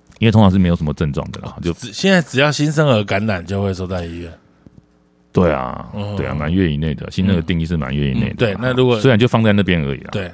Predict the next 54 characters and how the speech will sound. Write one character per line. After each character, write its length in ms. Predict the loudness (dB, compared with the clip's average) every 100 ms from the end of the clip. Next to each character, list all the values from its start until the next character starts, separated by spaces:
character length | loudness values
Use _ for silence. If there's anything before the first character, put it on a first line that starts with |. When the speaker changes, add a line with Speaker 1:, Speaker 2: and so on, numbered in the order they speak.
| -14
Speaker 1:
对 120 | -6 0
啊。 20 |
Speaker 2:
那 40 |
如 100 | 2
果 100 | 2
一 80 | 2
个 120 | 0
月 200 | 0 0
以 80 | -2
上 240 | -6 -10 -12
的？ 60 | -16 -20 -20 -20 -18 -20 -20 -14 0
Speaker 1:
一 140 | 4
个 100 | 6
月 160 | 6 6
以 60 |
上 160 | 4 4
的 100 | 4
可 120 | 4
能 100 | 6
要 140 | 6
看 200 | 6 4
那 120 | 6 6
个 440 | 6 4 4 0 -4 -6
有 80 | 2
没 80 | 2
有 40 |
什 80 | 4
么 80 | 2
特 160 | 2
别 120 | 2
的 40 | 0
指 180 | 0 -2
引。 100 | 0
目 140 | 0
前 260 | 2 0 -2
如 80 | 0
果 140 | 2
发 180 | 2 2
烧， 140 | 2
大 100 | 2
概 140 | 2 2
是 100 | 2
要 120 | 0
收 240 | 0 -4 -4 -8
住 180 | -10 -6
院 140 | -6
嘛， 120 | -6 0
啊， 40 |
没 140 | 2
有 80 | 4
发 120 | 4
烧， 140 | 2 2
可 160 | -2
能， 80 | -12